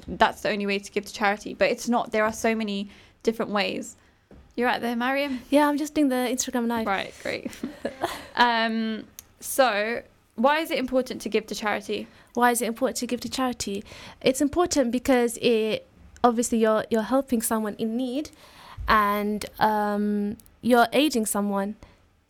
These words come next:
Speaker 1: Yeah.
Speaker 2: Sorry, I'm just, just setting up the
Speaker 1: Right,
Speaker 2: connections.
Speaker 1: never mind then. <laughs>
Speaker 2: Sorry, so, sorry, say that question, question again.
Speaker 1: Why is it important to give to charity?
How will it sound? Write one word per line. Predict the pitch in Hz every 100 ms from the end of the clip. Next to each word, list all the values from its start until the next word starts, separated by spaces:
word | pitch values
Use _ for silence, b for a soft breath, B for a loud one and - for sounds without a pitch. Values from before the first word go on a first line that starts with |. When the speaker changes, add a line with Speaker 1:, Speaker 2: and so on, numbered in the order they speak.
| _ _ _
Speaker 1:
Yeah. | 226 220 208 - _ _ _ _ _ _ _ _ _ _ _ _ _ _ _ - _ -
Speaker 2:
Sorry, | 233 208
I'm | 220
just, | 311 330
just | 320 -
setting | 285 247
up | 226
the | 226
Speaker 1:
Right, | 233 208
Speaker 2:
connections. | 190
Speaker 1:
never | 214 208
mind | 220 214
then. | 208 262 262 262 247 -
<laughs> |
Speaker 2:
Sorry, | - 262 214 185
so, | -
sorry, | 214 226 202
say | 247
that | 254
question, | 254 220 208
question | 202 208 -
again. | 190 185 202 - B B B B B -
Speaker 1:
Why | 220 220
is | 226
it | 226
important | 220 220 214 202 202
to |
give | 220 196
to | -
charity? | 208 190 - 240